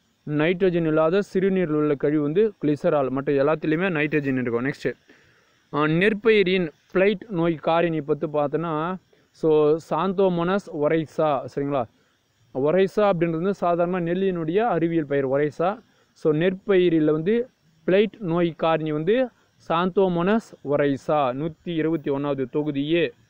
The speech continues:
குறிப்பிட்டுள்ள, ஆ, என்ன சொல்றாங்க, மூளையின் பாகங்களுடன் தொகுதி B யில் கொடுக்கப்பட்டுள்ள, அதாவது, பொறுத்துக அப்படின்றாங்க. அது என்ன சொல்றாங்க, ஏழு வந்து மூளையினுடைய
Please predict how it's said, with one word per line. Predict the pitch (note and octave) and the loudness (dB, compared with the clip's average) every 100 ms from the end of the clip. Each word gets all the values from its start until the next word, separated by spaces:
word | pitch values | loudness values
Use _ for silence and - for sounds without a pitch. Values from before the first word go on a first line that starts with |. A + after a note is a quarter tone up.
| _ _ _ | _ _ _
குறிப்பிட்டுள்ள, | F3+ F3+ F3 E3 D#3+ F3+ G#3 - _ _ _ _ - | -2 -2 0 0 2 2 0 -6 _ _ _ _ -14
ஆ, | D#3 - _ _ _ _ _ - | -12 -12 _ _ _ _ _ -6
என்ன | E3+ | -4
சொல்றாங்க, | F#3 D#3+ D3 | 0 0 0
மூளையின் | C#3 E3+ G3+ F#3+ F#3 E3+ | 0 2 2 2 0 0
பாகங்களுடன் | C#3 D3+ E3+ E3 D3 C#3+ E3 F3 | 0 2 2 0 2 2 0 0
தொகுதி | E3 D#3 D3 | 0 0 0
B | D3+ F#3+ | 0 0
யில் | F3 F3+ | 0 0
கொடுக்கப்பட்டுள்ள, | E3+ E3+ F3 D3+ C#3 C#3+ E3+ F3+ - | 0 0 0 0 -2 0 0 -2 -8
அதாவது, | - C#3 C3 C3+ B2+ | -2 0 2 0 0
பொறுத்துக | D#3 D#3 D3 C3+ | -2 0 0 0
அப்படின்றாங்க. | C3 B2+ A#2+ A2+ - _ _ _ _ _ _ _ _ _ _ _ _ | 0 -2 -4 -6 -12 _ _ _ _ _ _ _ _ _ _ _ _
அது | - | -4
என்ன | F3 A3 | -2 0
சொல்றாங்க, | F#3+ E3+ D#3 C#3 B2+ - _ _ _ _ _ - | 0 0 0 0 -4 -8 _ _ _ _ _ -8
ஏழு | D3 F3+ A3 G3+ | 2 6 6 6
வந்து | G3 G3+ | 4 2
மூளையினுடைய | F3+ G#3 A3+ G#3 G3 F3+ | 2 4 4 4 4 2